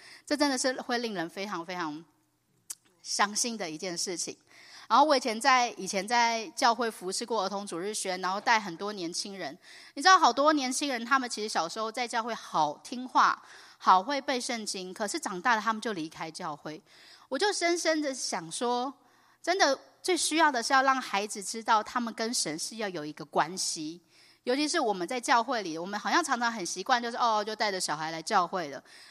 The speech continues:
然后反而有时候会让小孩觉得这是一个宗教。可是我们要让小孩知道，信仰不是一个宗教，信仰是一个关系。信仰，信仰是他们跟神的一个 relationship，他们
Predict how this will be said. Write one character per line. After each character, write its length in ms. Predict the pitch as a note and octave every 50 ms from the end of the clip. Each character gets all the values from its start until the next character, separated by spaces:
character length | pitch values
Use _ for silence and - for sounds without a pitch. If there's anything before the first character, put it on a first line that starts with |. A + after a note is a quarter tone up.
| - - - - _
然 160 | B3+ A#3 A#3+
后 380 | D4 F4 E4+ D4+ B3+ - -
反 200 | A#3+ - A3 G#3+
而 80 | A#3+ D4+
有 80 | C#4+ A3+
时 120 | - D#4
候 80 | D4+ E4+
会 80 | E4
让 160 | E4+ D#4 D4+
小 180 | - - F3+ D#3+
孩 160 | D#3+ F3 F3+
觉 140 | - F3+ F3
得 100 | F3+ F3
这 100 | - C4
是 160 | B3+ - C4
一 40 | A3+
个 100 | G3 F#3
宗 340 | - - - G#3 G3 G3+ A3
教。 380 | - - G#3+ F3 C#3 - - - _ _ _ _ _ _ _ _ _ _ _ _
可 140 | - - A3
是 80 | A3+ F#4+
我 120 | E4 -
们 100 | G#3 A#3+
要 80 | C4+ C#4+
让 120 | C#4 C#4
小 140 | - - E3+
孩 120 | F3+ F3
知 80 | E3 A3
道， 100 | G#3+ G#3
信 240 | - - D#4+ C#4+ A3
仰 180 | F3+ D3 C#3+
不 80 | D3+ D#3+
是 140 | - - A#3
一 20 |
个 80 | F#3+ E3
宗 300 | - - E3+ E3 E3+ E3+
教， 260 | - G3 D3+ C#3 -
信 240 | - - - D4 B3+
仰 180 | G3+ D#3 D3+
是 180 | D#3 - - G#3
一 80 | F3
个 100 | D3+ D3+
关 320 | - - E3+ D3+ D3 D3+ D#3
系。 420 | - - - D3 D3 D3 F3 - _ _ - - - _ -
信 160 | - - D#4 C#4+
仰， 260 | A3+ F#3+ F#3 G3+ G#3
信 240 | - - F4 E4 C4+
仰 160 | G3+ E3+ E3+
是 160 | - - A#3
他 220 | - - A3+ A#3
们 120 | A#3+ A3 G3+
跟 160 | - G#3+ A3
神 240 | A#3+ - - D#3 D#3
的 140 | E3+ D#3+ D#3+
一 80 | D#3+
个 100 | - F3+
relationship， 760 | F3 F3 E3 D#3 E3+ F3+ F#3 - F#3+ F#3 F#3+ - G3 E3+ C#3+ - - - - - _
他 140 | - - D#4+
们 140 | D4+ C#4+